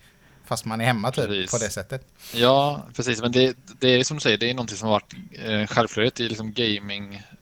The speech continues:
Speaker 2: online gaming communityt liksom, med Discord och med Twitch och sådär.
Speaker 1: Ja.
Speaker 2: Men som inte, som har,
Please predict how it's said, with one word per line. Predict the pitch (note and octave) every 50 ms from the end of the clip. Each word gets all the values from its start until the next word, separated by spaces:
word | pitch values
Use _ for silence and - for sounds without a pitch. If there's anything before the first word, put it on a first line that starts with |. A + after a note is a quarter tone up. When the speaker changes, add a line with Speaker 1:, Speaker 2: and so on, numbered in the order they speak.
| _ _
Speaker 2:
online | - B2 A#2 B2 A#2+ A2+ G#2 G#2+
gaming | G2+ G#2+ G#2 G2+ G#2 G#2+ G#2
communityt | - G#2 G#2+ G#2 G#2 G#2+ G#2 - C3+ - -
liksom, | G2+ - - G2
med | G2 G2+
Discord | G2+ A2 - - - - - G#2+ G#2+ G#2 G2+ G#2+
och | G2+
med | G#2 -
Twitch | - A2 A2 - - - - -
och | A2 -
sådär. | A2 A2 G#2+ G#2+ G#2+
Speaker 1:
Ja. | C#3 C3 A#2 G2+ A2+ - - _ _ _ _
Speaker 2:
Men | - A2+ A2 G#2+ G#2+ G#2+ G#2 G#2 G#2+ G#2+ A2
som | - - A#2 A2+
inte, | A#2 A2+ A2 G2+ _ - G#2+ G2+ G2+ G2+ G2 - _ _ _ - - _ _ _ -
som | - - B2
har, | B2+ B2+ B2+